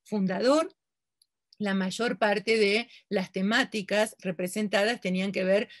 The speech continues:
con la historia de México, pero con la historia del pasado. Y Belkin piensa que es relevante empezar a introducir temas de carácter más contemporáneo. Y como hay tantos temas tan importantes,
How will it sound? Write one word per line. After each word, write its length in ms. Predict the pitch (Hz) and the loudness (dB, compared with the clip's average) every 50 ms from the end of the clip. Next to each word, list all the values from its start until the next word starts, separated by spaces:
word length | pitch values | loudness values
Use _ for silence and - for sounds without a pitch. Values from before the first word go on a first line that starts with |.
| _ - | _ -6
con 200 | - 190 185 175 | -2 -2 0 0
la 80 | 180 | -2
historia 420 | 190 - - 277 302 320 277 214 190 | -2 -2 0 0 0 2 2 2 2
de 80 | 202 | 2
México, 540 | 202 202 190 185 185 - 233 - - 302 302 | 0 -2 -2 -4 -4 -6 -8 -4 -2 -2 -2
pero 160 | 302 202 185 | 0 -2 -2
con 160 | - 196 196 | -2 -2 -2
la 60 | 190 190 | -2 -4
historia 540 | 190 - - 214 208 202 214 226 269 285 - - _ _ _ - | -4 -2 -2 0 2 2 2 2 2 0 -4 -10 _ _ _ -10
del 240 | 180 170 185 196 190 | -4 -2 -2 -2 -2
pasado. 600 | - 180 185 - - 240 240 185 175 180 - _ _ _ - _ | -4 -6 -6 -2 0 0 2 2 0 -2 -4 _ _ _ -20 _
Y 160 | - 214 226 | -8 -6 -2
Belkin 420 | 185 220 269 294 196 254 269 254 202 | 2 2 2 2 2 -2 -2 -2 -2
piensa 380 | 233 233 226 226 - 254 233 | -2 -4 -4 -4 -2 -2 -2
que 300 | 226 220 196 208 208 208 | -2 0 0 2 2 2
es 120 | 220 - - _ - | 0 0 -4 _ -8
relevante 600 | 190 196 190 214 214 220 233 233 226 214 185 240 | -4 -2 0 2 2 2 2 2 2 0 0 -2
empezar 440 | 254 220 - 175 190 - - 196 202 | -2 -2 -2 -4 -2 0 0 2 2
a 40 | 208 | 2
introducir 760 | 208 196 214 208 220 214 233 208 - - 226 220 220 220 - _ _ _ - - | 0 -2 -2 -2 -2 -2 -2 -4 -4 -2 0 0 0 -2 -6 _ _ _ -4 0
temas 480 | 254 233 214 208 208 208 233 254 - - | 2 2 2 2 2 0 -2 -2 -4 -6
de 160 | - 190 220 | -2 0 0
carácter 680 | 214 214 202 196 202 180 - - - 185 196 220 - _ _ - | 2 2 2 2 2 0 0 -2 0 0 0 0 -2 _ _ -4
más 400 | 196 196 180 175 185 - - _ _ _ | -2 -2 0 -2 -4 -6 -10 _ _ _
contemporáneo. 880 | - 196 190 180 180 185 180 185 - 147 143 123 131 131 143 139 - _ _ _ - - - - - | -4 -2 -2 -2 -2 -2 -4 -2 -2 -2 -2 -2 -4 -6 -10 -12 -14 _ _ _ -20 -20 -20 -10 -4
Y 100 | 254 - | -4 -2
como 220 | - 240 226 226 | -2 -2 0 0
hay 100 | 214 220 | 0 0
tantos 480 | - - 311 381 370 302 - 214 196 - | 0 0 0 0 0 -2 -6 -6 -6 -2
temas 300 | 208 202 202 202 180 - | -2 -2 -2 -2 -4 -2
tan 160 | 196 196 233 | -2 -2 0
importantes, 1000 | 226 208 190 220 214 208 - 247 247 254 254 240 185 - 247 254 269 285 - - | -2 -2 -2 -2 -4 -2 0 0 0 2 0 -2 -2 0 2 2 2 2 0 -8